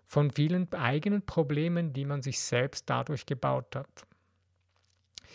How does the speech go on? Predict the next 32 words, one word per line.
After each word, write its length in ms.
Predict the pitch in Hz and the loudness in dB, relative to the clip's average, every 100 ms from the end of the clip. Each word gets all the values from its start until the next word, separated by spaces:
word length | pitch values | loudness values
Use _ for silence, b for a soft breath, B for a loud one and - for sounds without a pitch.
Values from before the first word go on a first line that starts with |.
| B B B B B B B _ _ _ _ _ | B B B B B B B _ _ _ _ _
Was 220 | 156 170 175 | 6 6 6
mich, 340 | 214 - - | 4 4 2
äh, 360 | 196 196 196 180 | 4 6 4 2
was 300 | 190 160 156 | 0 2 4
das 240 | 175 180 | 6 4
Thema 360 | - 170 190 190 | 4 4 4 4
angeht, 380 | 180 170 180 170 | 2 0 0 -2
ich 140 | - | -2
möchte 300 | 143 165 - | 0 0 -2
das 200 | 160 147 | -2 0
jetzt 200 | 147 - | -2 -2
nicht 160 | 156 - | -2 0
noch 220 | 135 - | -2 0
weiter 400 | 120 156 - 147 | 2 2 0 0
ausführen, 640 | 135 - - 143 151 139 | 0 0 -2 0 0 4
weil 340 | 135 135 139 - b b b b _ | 6 6 6 2 b b b b _
das 240 | - - - | -10 -8 -2
finde, 240 | 156 170 | 0 0
ich 120 | 165 | 0
finde 220 | 165 165 | 0 2
das 220 | 147 143 185 | 2 0 -2
ein 280 | 135 143 | -2 0
eher 460 | 190 160 147 - 208 | 0 2 2 0 -4
ekliges 580 | 208 156 - 127 127 - | 0 0 0 -2 -2 -4
Thema, 440 | - 123 123 143 135 | -4 -2 0 2 4
weil 140 | 135 | 2
ich 120 | 127 | 0
finde 200 | - 135 | -4 -4
das 160 | 131 - | -2 -2
eigentlich 280 | 135 139 170 | -2 -2 0
eher 180 | 135 160 | 0 0
abstoßend. 880 | 170 - - 123 135 - 160 165 | -2 -6 -2 -2 -2 -4 -4 -6